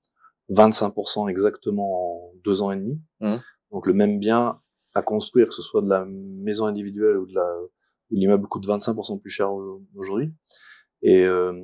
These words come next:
Speaker 1: le foncier n'a pas baissé. Donc, euh, une enveloppe, euh, a pris vingt-cinq pour cent. C'est-à-dire une, une, un projet terrain maison à deux cent vingt, deux cent trente mille euros, il est presque à trois cent mille.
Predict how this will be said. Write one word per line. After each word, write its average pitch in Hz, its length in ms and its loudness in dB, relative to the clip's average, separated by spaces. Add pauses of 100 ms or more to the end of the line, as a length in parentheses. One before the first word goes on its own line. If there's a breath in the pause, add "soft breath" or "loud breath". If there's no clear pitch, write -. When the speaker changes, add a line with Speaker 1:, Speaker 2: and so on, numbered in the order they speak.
(360)
Speaker 1:
le 98 80 0
foncier - 280 0
n'a 101 120 0
pas 92 120 2
baissé. 95 400 0 (460)
Donc, 95 240 -2
euh, 95 220 4
une 98 100 -4
enveloppe, 98 400 4
euh, 92 160 4
a 87 60 4
pris - 140 -8
vingt-cinq 104 260 -6
pour 120 100 -16
cent. 139 120 -4
C'est-à-dire 101 200 0
une, 98 240 -6 (460)
une, 98 260 -2
un 95 280 -2
projet 104 440 2
terrain 107 240 2
maison 107 380 -4
à 92 360 0 (880)
deux 101 200 2
cent 101 680 -4 (420)
vingt, 110 260 6
deux 98 100 2
cent 90 140 -4
trente 98 220 -12
mille 101 120 -8
euros, 113 220 4
il 101 80 -2
est 98 80 -8
presque - 200 -10
à 95 40 -6
trois 92 160 -10
cent 95 160 -4
mille. 143 180 -6